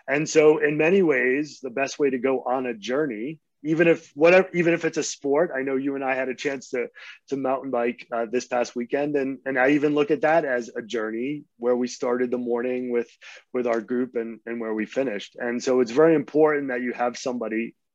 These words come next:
such as yourself, who is a guide, who can take you on that journey. So if you could just talk a little bit more about, um, what, what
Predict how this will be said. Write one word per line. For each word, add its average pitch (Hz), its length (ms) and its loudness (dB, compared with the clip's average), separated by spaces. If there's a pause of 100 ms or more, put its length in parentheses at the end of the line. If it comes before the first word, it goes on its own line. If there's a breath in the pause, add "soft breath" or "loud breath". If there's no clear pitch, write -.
(140)
such - 380 2
as 127 120 4
yourself, 107 540 -4 (300 loud breath)
who 160 160 6
is 160 200 6
a 160 80 8
guide, 135 500 6
who 131 140 -6
can 127 380 -2
take - 340 -6
you 147 280 2
on 127 260 0
that 123 260 -4
journey. 117 560 -4 (360 loud breath)
So 147 100 4
if 139 100 2
you 175 80 2
could 170 140 4
just 156 160 0
talk 165 280 2
a 160 40 2
little 151 240 4
bit 139 180 2
more 131 420 -2 (540 loud breath)
about, 131 640 4 (220)
um, 117 480 -8 (160)
what, 160 420 4 (380)
what 165 460 2